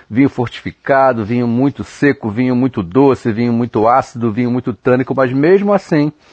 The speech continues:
há alimentos que são difíceis, tá? Não vou dizer impossíveis, mas difíceis. Por exemplo, os alimentos com sabores extremos, muito ácidos, muito amargos, é, extremamente doces, extremamente gelados.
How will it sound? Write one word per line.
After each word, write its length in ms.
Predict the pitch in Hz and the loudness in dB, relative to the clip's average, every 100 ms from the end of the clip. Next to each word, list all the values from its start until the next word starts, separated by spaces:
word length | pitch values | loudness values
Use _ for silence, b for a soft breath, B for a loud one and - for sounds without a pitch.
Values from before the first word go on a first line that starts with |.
| B B B - | B B B -2
há 120 | 123 | 2
alimentos 460 | 143 123 123 127 | 2 2 2 0
que 100 | - | -4
são 300 | 139 - 143 | -6 -2 -2
difíceis, 840 | 147 190 - - 156 127 - 82 80 | -2 -6 -10 -2 0 0 -4 -8 -4
tá? 100 | 110 | -2
Não 80 | 131 | 0
vou 100 | 156 | 0
dizer 180 | 139 180 | 2 0
impossíveis, 680 | 196 202 - 113 87 78 | 0 -6 0 0 2 -2
mas 220 | 82 110 143 | -2 -2 -2
difíceis. 520 | 180 - 104 - 82 | -4 0 -2 -2 -10
Por 240 | - 139 | -2 2
exemplo, 600 | 143 107 127 147 170 170 B B B B B _ | 2 2 2 0 0 -2 B B B B B _
os 120 | 113 117 | 0 2
alimentos 360 | 127 123 131 | 4 2 0
com 200 | - 131 | -4 -8
sabores 340 | - 120 123 131 | -4 0 0 0
extremos, 640 | 160 - 113 110 95 76 | -4 -2 0 0 -2 -4
muito 440 | 90 98 117 139 120 | -4 -2 0 2 2
ácidos, 800 | 123 - 123 101 113 113 101 - b b b | 2 0 -4 -2 -2 -2 -4 -14 b b b
muito 240 | 101 107 123 | -10 -4 -2
amargos, 1000 | 104 113 120 120 110 107 117 110 - - b b b | 0 0 0 0 -2 -4 -4 -4 -12 -18 b b b
é, 160 | - 104 | 0 0
extremamente 600 | 101 - 127 113 117 117 | 0 0 2 2 0 -2
doces, 920 | 98 120 120 110 - 113 117 - - b b b | 2 4 4 2 -2 -2 0 -4 -14 b b b
extremamente 640 | - 101 - 120 110 104 | -6 -4 0 0 0 -2
gelados. 880 | 98 117 110 117 120 107 113 113 - | 0 2 4 4 2 0 0 -2 -6